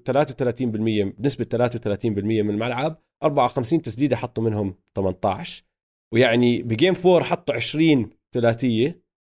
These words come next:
بجيم فايف حطوا ثمانية، مع إنهم ماخذين اثنين وثلاثين وحدة. أربعة من الثمانية بالكوارتر الأول.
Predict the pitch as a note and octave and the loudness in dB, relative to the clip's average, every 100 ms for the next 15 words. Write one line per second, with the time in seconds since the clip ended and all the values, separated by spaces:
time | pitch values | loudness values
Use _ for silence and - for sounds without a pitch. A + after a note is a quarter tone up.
0 | _ _ A#2 G#2+ A#2 D#3 D3+ - G3 F3+ | _ _ -4 -2 2 4 2 4 6 6
1 | G3 F#3+ - _ - E3+ - D3 D#3+ E3+ | 6 2 -6 _ -8 -8 -4 0 2 4
2 | F3+ B2+ F#2+ - _ _ _ _ - A2 | 6 4 2 -4 _ _ _ _ -8 0
3 | D#3 C#3 C3 - D#3 - E3 C#3 - B2 | 2 4 2 2 0 2 2 2 2 0
4 | A#2+ C3 A#2 A2+ G2 B2+ - _ _ _ | 0 -2 -2 -2 -6 -8 -10 _ _ _
5 | G#3 A#3 G3+ E3 D#3 D3 - D#3 G#3+ G3+ | 2 4 4 4 4 2 4 4 4 6
6 | G3+ A#3+ - C3+ B2 F#3 F#3 E3 C#3 C#3+ | 6 4 0 -6 0 2 2 0 2 4
7 | G#2 D#2+ | 2 0